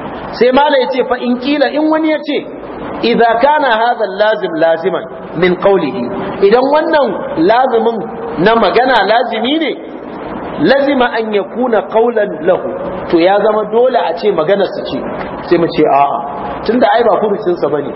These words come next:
amma abin da ya faɗi zai iya ɗaukan wannan ma'anar." Sai mu ce, "In kaza yake nufi kenan ko?" Daidai ne.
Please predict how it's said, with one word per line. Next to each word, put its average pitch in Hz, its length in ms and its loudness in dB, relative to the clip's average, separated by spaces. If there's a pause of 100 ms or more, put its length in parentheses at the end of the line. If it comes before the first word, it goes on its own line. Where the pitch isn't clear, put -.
(360)
amma 196 320 4 (180)
abin 240 240 2
da 214 80 0
ya 190 140 2
faɗi 247 320 0
zai 226 180 2
iya 226 200 2
ɗaukan 247 400 2
wannan 196 300 0
ma'anar." 170 400 -2 (280)
Sai 208 180 0
mu 208 100 2
ce, 202 160 -2 (120)
"In 370 260 0
kaza 208 300 2
yake 185 260 -2
nufi 156 260 -4
kenan 131 300 0
ko?" 240 120 4 (1080)
Daidai 190 300 4
ne. 151 120 0